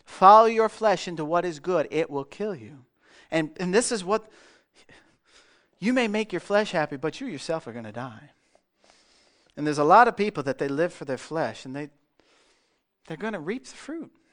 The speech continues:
You can, <laughs> you're not gonna mock God. You made choices for the flesh. Here's the consequences, okay? Was it God's will? No, it's not God's will. Was it some part of a divine plan? No, it's not part, part of any divine plan. It's choices you made.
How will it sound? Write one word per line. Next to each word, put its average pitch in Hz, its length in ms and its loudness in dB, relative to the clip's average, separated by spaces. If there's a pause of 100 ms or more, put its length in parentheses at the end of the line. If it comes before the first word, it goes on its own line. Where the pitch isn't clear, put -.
(260)
You 147 100 -14
can, - 280 -12
<laughs> - 0 -
you're 160 200 -10
not 233 200 -2
gonna 202 140 0
mock 196 260 2
God. 165 280 2
You 160 100 -10
made 196 180 -8
choices 190 360 -10
for 180 120 -16
the 170 80 -16
flesh. 180 380 -2 (340)
Here's 180 220 -4
the - 80 -10
consequences, - 1000 -12 (480)
okay? 131 340 -6 (500)
Was 170 160 -2
it 180 120 -4
God's 170 320 4
will? 190 320 -4
No, 135 320 -8
it's - 140 -16
not 139 160 -12
God's 127 360 -10
will. 113 240 -10
Was 127 160 -10
it 139 100 -16
some 175 280 -4
part 170 240 0
of 156 100 -8
a 147 60 -6
divine 151 440 -4
plan? 180 360 -8
No, 185 160 -6
it's - 120 -12
not 151 280 -10
part, 143 240 -8 (180)
part 147 200 -2
of 131 60 -4
any 170 160 -4
divine 165 420 -2
plan. 131 320 -8 (220)
It's - 160 -10
choices 135 520 -4
you 120 60 -14
made. 117 260 -16